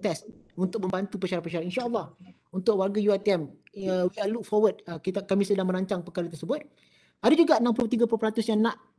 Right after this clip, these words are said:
not aware about the O Q policy. I think that the policy is there. It's got for, for quite some times. Dan saya da-, di-, diberitahu oleh Doktor Ritaudin, there are more coming, uh, pelajar-pelajar, uh,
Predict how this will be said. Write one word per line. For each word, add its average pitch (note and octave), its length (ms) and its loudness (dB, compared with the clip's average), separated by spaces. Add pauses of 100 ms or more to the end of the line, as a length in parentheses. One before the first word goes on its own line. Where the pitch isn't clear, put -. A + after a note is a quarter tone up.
not A#3+ 240 2
aware G#3 260 6
about F#3 220 0
the - 40 -8
O G3 120 -4
Q - 240 -2
policy. F#3+ 420 -4
I G3+ 140 -8
think C#4+ 160 2
that G3+ 80 4
the G#3 80 2
policy B3+ 320 -4
is - 80 -6
there. F3+ 480 -2
It's G#3+ 80 -8
got C4+ 160 -6
for, G#3 160 -2 (240)
for G3 160 -4
quite E3 160 -8
some F#3 240 -2
times. E3+ 400 -6
Dan F3+ 240 -4
saya G3+ 420 2
da-, G3 80 -8
di-, F3+ 240 -6
diberitahu F#3 460 -2
oleh F3 240 -2
Doktor E3+ 400 -2
Ritaudin, D#3+ 640 -6 (560)
there F3 160 4
are G3+ 120 8
more A#3+ 200 4
coming, G3+ 640 0
uh, E3 480 -8 (320)
pelajar-pelajar, F#3 960 2 (160)
uh, D3+ 480 -12